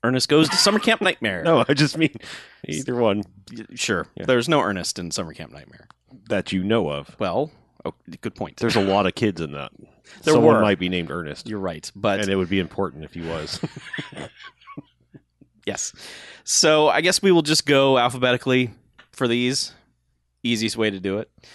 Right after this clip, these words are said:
Speaker 1: Let's start with the movie everyone on the planet has seen somehow, Ernest Goes to Camp.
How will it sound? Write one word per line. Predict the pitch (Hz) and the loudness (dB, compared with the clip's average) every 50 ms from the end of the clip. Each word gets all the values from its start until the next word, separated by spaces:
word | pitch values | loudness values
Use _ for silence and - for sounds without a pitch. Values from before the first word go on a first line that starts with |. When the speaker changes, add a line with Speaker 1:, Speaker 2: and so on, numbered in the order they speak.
| - - - - - - - _ _ - | -20 -20 -20 -20 -20 -20 -20 _ _ -4
Speaker 1:
Let's | - 127 123 - | -2 -2 -2 0
start | - - 131 131 107 117 | 0 2 2 2 4 2
with | 120 117 | 0 0
the | - | 0
movie | 120 123 131 127 123 120 127 - - | 0 2 4 4 4 2 2 0 -2
everyone | 139 160 180 185 190 175 165 156 | 0 0 4 4 4 6 6 4
on | 151 151 | 4 4
the | 147 127 | 2 2
planet | - 156 143 139 120 113 117 - - - | 0 0 0 2 2 2 0 0 -2 -4
has | 120 117 117 107 - | 0 0 0 2 0
seen | - - - - - - 160 131 117 113 110 113 | -2 -2 -2 -2 0 0 2 2 2 2 0 0
somehow, | 107 - 139 113 107 104 107 101 101 101 | 0 0 0 0 0 0 0 0 0 0
Ernest | 95 87 120 127 123 - | 0 -2 -2 0 -2 0
Goes | - 123 117 104 | 0 0 0 0
to | - | -2
Camp. | - - 139 117 101 90 - | -6 -4 -2 -2 -2 -2 -4